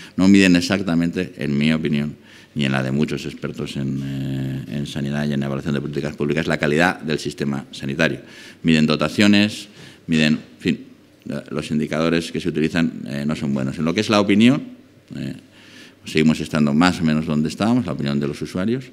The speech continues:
eso sí nos importa, pero lo que nos importa fundamentalmente, y en eso estamos trabajando,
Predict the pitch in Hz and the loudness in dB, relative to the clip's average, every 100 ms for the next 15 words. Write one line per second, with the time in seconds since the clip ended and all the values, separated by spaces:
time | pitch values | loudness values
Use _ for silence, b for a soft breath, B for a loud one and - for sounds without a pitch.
0 | B B B _ 78 - - 73 71 78 | B B B _ -8 -6 -2 0 0 -2
1 | 76 92 101 - - B B B - 76 | -4 -4 -6 -10 -14 B B B -4 0
2 | 76 78 76 76 78 82 90 92 98 82 | 2 2 0 0 0 0 -2 -2 -4 0
3 | 76 76 78 87 87 92 80 69 78 87 | 0 0 0 2 2 2 2 2 4 2
4 | - - 78 - 98 104 82 82 | 0 -2 -4 -2 -2 -2 0 0